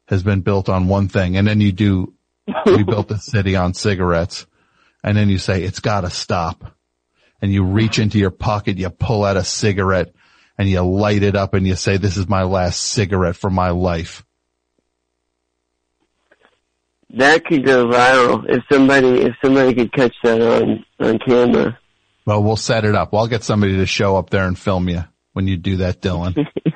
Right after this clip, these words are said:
Speaker 1: But seriously, and all, all
Speaker 2: Uh,
Speaker 1: kidding aside, I know you're trying to quit. You think you might be able to do that? You're gonna try to do it for twenty twenty-one? Seriously? Take care of
Speaker 2: Yeah,
Speaker 1: yourself?
Speaker 2: yeah.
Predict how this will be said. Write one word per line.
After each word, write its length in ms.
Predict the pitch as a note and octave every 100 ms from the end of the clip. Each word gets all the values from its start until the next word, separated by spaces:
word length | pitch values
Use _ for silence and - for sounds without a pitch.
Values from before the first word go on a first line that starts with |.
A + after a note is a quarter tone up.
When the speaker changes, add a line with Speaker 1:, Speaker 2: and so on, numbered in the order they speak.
| - _ _ _ _ _ _ _ _ -
Speaker 1:
But 120 | A2+
seriously, 340 | E3+ C#3+ A2+
and 100 | C3
all, 160 | D3 C#3+ B2+
all 280 | B2+ C#3+ C3
Speaker 2:
Uh, 180 | C3 B2
Speaker 1:
kidding 300 | C#3+ A#2+ G#2
aside, 580 | G2+ G#2+ F2+ E2 D#2+ _ _ _
I 100 | -
know 120 | A#2 B2+
you're 180 | C#3
trying 440 | C3+ - B2 A2+ A2
to 100 | A2
quit. 400 | - G#2 F#2 - _ _ _ _ _ _ _ _ _ _ _ _ _ _ _ _ _ _ -
You 60 |
think 280 | G#2 B2+ A2+
you 40 | A#2
might 160 | A#2
be 80 | A2+
able 80 | A#2+
to 100 | A2+
do 200 | G#2+ B2
that? 220 | B2 B2 B2
You're 120 | A#2+
gonna 140 | A#2
try 180 | - B2+
to 60 | A#2+
do 160 | B2+
it 40 | A2+
for 100 | B2
twenty 300 | - C3 A#2+
twenty-one? 680 | - C3 B2 B2 B2+ B2+
Seriously? 720 | A#2 - C3+ C3 A#2+ C3 B2+ - _ _ _ _ _ _ _ _ _
Take 160 | C3 A2
care 160 | B2+
of 60 | B2
Speaker 2:
Yeah, 20 |
Speaker 1:
yourself? 460 | B2 - B2+ G#2+ G2+
Speaker 2:
yeah. 360 | - G3 G#3 G3